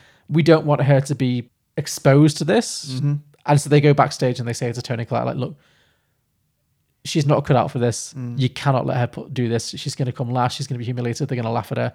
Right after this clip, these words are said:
Speaker 2: Yeah.
Speaker 1: And these people are freaks and we don't want them judging or, or, you know, we don't want them judging her.
Speaker 2: Yeah.
Speaker 1: She's better than this." Which, they're making a good point. There's no,
Speaker 2: Yeah,
Speaker 1: there, there,
Speaker 2: absolutely.
Speaker 1: nobody's wrong in this moment.
Speaker 2: No, like,
Speaker 1: Like,
Speaker 2: it
Speaker 1: Toni Collette's not wrong. They're not wrong.
Speaker 2: 'cause,
Speaker 1: But,
Speaker 2: well,
Speaker 1: like
Speaker 2: eh, yeah, like, they all think that,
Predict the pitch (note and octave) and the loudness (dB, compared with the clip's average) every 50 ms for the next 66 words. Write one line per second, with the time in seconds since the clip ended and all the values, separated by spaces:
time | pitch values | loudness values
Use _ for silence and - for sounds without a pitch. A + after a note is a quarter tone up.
0 | _ - C#3+ - - - - _ _ - - C3+ B2 C3+ B2 - - B2 B2 A#2 | _ -16 -16 -16 -16 -16 -18 _ _ -2 -2 0 2 0 0 0 -2 -2 0 -2
1 | G#2+ - - B2+ B2+ C3+ - - C3 B2 A#2+ B2 - C3 B2+ A2+ G#2+ B2 G#2 A#2 | -4 -2 -4 -4 -4 -4 -4 -4 -4 -2 -2 -2 -4 -4 -6 -6 -6 -6 -6 -6
2 | A2+ G#2+ G#2+ G#2+ G#2+ G2 - - B2 B2+ - D3 - - B2+ - F#2+ - - D3 | -6 -6 -4 -6 -6 -8 -8 -8 -8 -8 -8 -10 -10 -10 -10 -10 -10 -10 -6 -2
3 | D3+ C#3 C#3 C3 - C#3+ A#2+ A2 A2+ A#2+ - C3 B2+ G2 A#2+ B2+ C3 - D3+ D3+ | 0 2 2 2 0 -2 -6 -4 -4 -6 -6 -8 -10 -10 -10 -10 -10 -12 -12 -14
4 | C#3+ A#2 - - _ _ _ - - D3 A#2 - A#2+ - - A#2+ A#2+ A#2 A#2 - | -14 -14 -14 -18 _ _ _ -6 -6 -4 -2 0 -2 -2 -2 -6 -8 -8 -8 -8
5 | - - - _ _ _ _ - E3+ G3 G3 - - - _ _ _ _ _ _ | -8 -10 -16 _ _ _ _ 0 0 0 0 0 -12 -20 _ _ _ _ _ _
6 | _ _ _ - G#3 A3+ A#3 C4+ D#4 - E4+ C#4+ C4 - B3+ A3+ - - G#3+ A3+ | _ _ _ 2 4 6 6 6 6 6 4 4 6 4 4 2 6 6 6 6
7 | F#3 - - F3 D#3+ - A#3 G3 D#3+ E3+ - F#3 E3 E3 F3+ F3 D3 D3 D#3+ G3+ | 6 4 0 -2 0 2 2 4 6 4 4 4 6 6 6 6 6 4 8 8
8 | A3+ C4+ B3 C4+ A3+ E3 C3+ D3+ D#3+ F3 F#3 F3 E3 D3+ C3+ C3 - - C3 B2+ | 8 8 8 4 2 4 6 8 8 8 8 4 0 0 0 0 0 0 0 2
9 | B2+ A#2 A#2 A#2 A#2+ - - - C3+ C#3+ D#3+ D3+ C3+ C3+ D3 D#3+ E3 D#3 D#3+ D#3 | 2 0 -4 -8 -8 -12 -8 -2 2 2 2 2 2 2 4 4 4 4 6 4
10 | G#3 G#3+ A3 - - F#3+ - D3 C3 - F#3 D#3 - E3+ F3 F3 E3+ E3 D3 D3 | 4 6 6 6 6 6 6 6 4 2 2 2 4 4 4 4 4 4 4 4
11 | D#3 D#3+ D#3 C#3+ - D#3 D#3 D3+ D#3 E3 E3 C#3+ C#3 D3 - F3 F#3 - - G#3 | 4 4 4 0 0 2 2 2 2 2 -2 -2 0 2 2 0 0 0 -2 -4
12 | - - G#3+ A3+ G#3 - C#3 D3 C#3+ F3 F3+ F3+ D#3+ E3+ G3 A3+ A#3 G#3+ G#3+ G#3+ | -2 -2 0 0 2 2 0 -4 -6 -4 -4 -2 0 0 0 0 0 -2 -4 -4
13 | - F#3 F3 - - - D#3+ D3+ D3 D3 | -8 -8 -8 -10 -6 -4 -4 -4 -4 -6